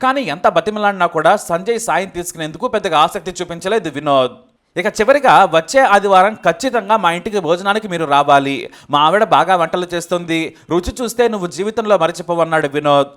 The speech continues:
సరేనని సంజయ్ దంపతులు వారికి వీడ్కోలు పలికారు. అలా వారం గడిచిపోయింది. తన చిన్నప్పటి స్నేహితుడు పిలిచాడు కాబట్టి వెళ్లాల్సిందేనని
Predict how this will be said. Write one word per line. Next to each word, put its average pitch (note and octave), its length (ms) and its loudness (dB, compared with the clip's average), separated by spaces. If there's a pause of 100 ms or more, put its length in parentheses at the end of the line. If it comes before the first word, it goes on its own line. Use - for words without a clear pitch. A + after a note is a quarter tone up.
(160)
సరేనని G#3 720 0
సంజయ్ G#3 360 0
దంపతులు E3 540 -2
వారికి G3 220 0
వీడ్కోలు E3 400 0
పలికారు. D3 560 2 (220)
అలా D3+ 220 4
వారం D#3 300 0
గడిచిపోయింది. C3+ 800 -6 (280)
తన A#3+ 120 0 (100)
చిన్నప్పటి C4 320 -2
స్నేహితుడు G3+ 380 -6
పిలిచాడు F3+ 380 -2
కాబట్టి E3 380 0
వెళ్లాల్సిందేనని D3+ 1040 -2